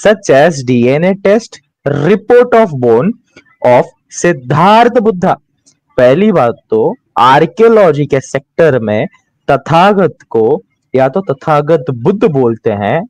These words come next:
या तो गौतम बुद्ध बोलते हैं, या फिर शाक्य मुनि बुद्ध बोलते हैं, सिद्धार्थ बुद्ध नहीं बोलते। अब ये कहाँ से, ये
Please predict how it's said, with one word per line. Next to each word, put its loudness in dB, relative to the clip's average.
या 0
तो -4
गौतम 0
बुद्ध -4
बोलते -4
हैं, -2
या 0
फिर -6
शाक्य -4
मुनि 0
बुद्ध -6
बोलते -4
हैं, -2
सिद्धार्थ -2
बुद्ध -4
नहीं 2
बोलते। -2
अब 0
ये -2
कहाँ 0
से, 2
ये 2